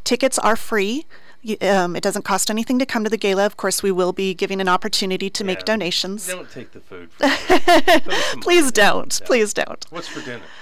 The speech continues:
Speaker 1: Um, we don't have our menu set yet. We're making that decision Monday,
Speaker 2: Okay.
Speaker 1: but it will be delicious. <laughs>
Speaker 2: All right. Well, Renee, good work, and we appreciate you coming in. Uh, any parting thoughts for listeners?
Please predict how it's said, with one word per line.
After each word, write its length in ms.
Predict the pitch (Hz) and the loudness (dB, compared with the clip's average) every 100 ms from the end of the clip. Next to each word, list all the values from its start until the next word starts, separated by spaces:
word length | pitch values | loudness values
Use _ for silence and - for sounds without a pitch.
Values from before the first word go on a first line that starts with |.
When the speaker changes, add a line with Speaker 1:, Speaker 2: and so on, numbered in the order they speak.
| - | -2
Speaker 1:
Um, 320 | - 220 208 | 4 6 6
we 200 | 202 220 220 | 6 2 4
don't 180 | 233 214 | 4 4
have 140 | 220 | 4
our 80 | 226 | 2
menu 240 | 202 190 | 2 0
set 200 | - 180 | 0 2
yet. 160 | 170 180 | 2 0
We're 100 | 190 | -2
making 280 | 180 185 180 | -4 -4 -4
that 140 | 170 | -4
decision 360 | 180 - - 180 | -6 -6 -6 -6
Monday, 280 | 151 147 | -8 -8
Speaker 2:
Okay. 100 | - - | -6 2
Speaker 1:
but 160 | 190 | 4
it 140 | 202 196 | 4 4
will 120 | 202 | 2
be 120 | 208 | 2
delicious. 640 | 214 175 - 170 - - | 0 0 0 -4 -4 -4
<laughs> 20 | - | 0
Speaker 2:
All 640 | - - 339 403 311 330 | 2 4 6 6 4 2
right. 220 | 135 143 - - - - - - - - | -2 -6 -10 -14 -16 -18 -18 -20 -20 -14
Well, 300 | - 135 127 127 | -4 -2 -2 -4
Renee, 420 | 135 139 147 143 | -8 -6 -4 -6
good 280 | 127 135 123 | -8 -10 -10
work, 400 | 123 123 123 - | -8 -8 -8 -12
and 180 | 117 | -14
we 120 | 117 120 | -14 -14
appreciate 540 | - 120 - 127 - | -14 -14 -12 -14 -14
you 60 | - | -16
coming 220 | 123 107 | -16 -16
in. 400 | 104 104 101 101 104 | -14 -14 -14 -18 -10
Uh, 280 | 107 104 101 - - | -8 -8 -10 -16 -16
any 220 | 143 127 | -14 -14
parting 380 | - 131 123 113 | -10 -10 -12 -14
thoughts 340 | 127 120 117 | -10 -10 -10
for 160 | - 113 | -16 -16
listeners? 720 | 117 120 - 123 113 - | -14 -16 -18 -18 -18 -20